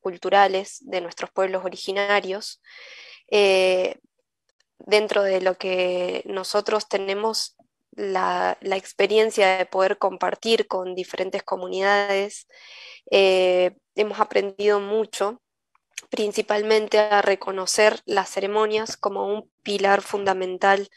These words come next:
dentro de las expresiones culturales de cada pueblo, ¿no? Un poquito ahí retomando lo que,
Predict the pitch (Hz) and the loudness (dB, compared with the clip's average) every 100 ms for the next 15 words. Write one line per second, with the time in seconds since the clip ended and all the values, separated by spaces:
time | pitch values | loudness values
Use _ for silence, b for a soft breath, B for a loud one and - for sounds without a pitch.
0 | B B B B B _ 185 208 214 - | B B B B B _ 6 8 8 2
1 | 202 196 185 - 180 - - 185 - 202 | 2 2 -2 -6 -10 -8 -8 -8 0 0
2 | 196 185 - 180 170 180 185 180 175 - | 0 -6 -8 -10 -6 2 4 4 -4 -10
3 | - 180 180 185 180 175 _ 180 175 165 | -14 -8 -2 2 2 0 _ -2 0 -2
4 | 175 190 196 226 - 196 196 202 190 190 | -4 -6 -6 -8 -12 -4 -4 -4 -4 -2
5 | 190 190 185 185 185 180 180 - 175 170 | 0 -2 -2 -6 -4 -4 -6 -6 -8 -8